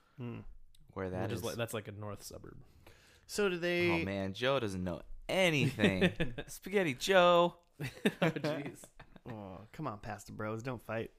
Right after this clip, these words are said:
Speaker 2: <laughs>
Speaker 1: Um, so they don't show much of the kids. Obviously, pretty much the only interaction with the kids are, like, they're just feeding off Al and, like, trying to get money from him.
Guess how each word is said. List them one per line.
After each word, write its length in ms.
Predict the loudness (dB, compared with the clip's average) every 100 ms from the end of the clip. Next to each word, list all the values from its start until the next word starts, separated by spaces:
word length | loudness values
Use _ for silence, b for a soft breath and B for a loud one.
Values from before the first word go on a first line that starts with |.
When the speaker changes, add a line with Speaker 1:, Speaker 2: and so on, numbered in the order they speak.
| -12 -10 -6
Speaker 2:
<laughs> 640 | -6 -6 -8 -10 -12 -8 0
Speaker 1:
Um, 520 | 2 4 2 0 -4 -10
so 440 | -6 -2 -2 -2 -8 -20 -20 -20 _ _ _ _ _ _ 0
they 140 | 0
don't 180 | 0 -2
show 120 | -2
much 240 | 0 0 0
of 60 |
the 40 | -2
kids. 540 | 0 0 0 -6 -16 -16 0
Obviously, 400 | 2 2 0 -2
pretty 180 | -2 -4
much 240 | -6 -6 -6
the 160 | -6 -2
only 220 | -2 -2
interaction 360 | 0 -2 -2 -6
with 60 |
the 60 | -10
kids 300 | -6 -4 -2
are, 100 | -2
like, 200 | -2 -4
they're 240 | -4 -4 -4
just 200 | -8 -12 _ b b b b b b b b b
feeding 400 | -10 -4 -2 -2
off 220 | -4 -6 -8 _ _ _ _ _ _ _ -6
Al 300 | -2 -2 -2
and, 100 | -6
like, 140 | -10 -14 -20 _ -20 -6
trying 200 | -4 -4
to 40 |
get 100 | -6
money 240 | -6 -8 -6
from 180 | -2
him. 160 | -2